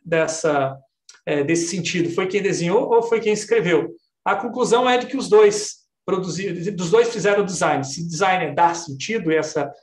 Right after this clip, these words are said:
seria a tradução do termo, é, latino, de, designare, então, é, esse jogo aqui seria, ah, talvez,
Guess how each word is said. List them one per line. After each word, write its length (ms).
seria 260
a 40
tradução 420
do 160
termo, 540
é, 180
latino, 640
de, 260
designare, 760
então, 640
é, 240
esse 200
jogo 240
aqui 200
seria, 580
ah, 400
talvez, 760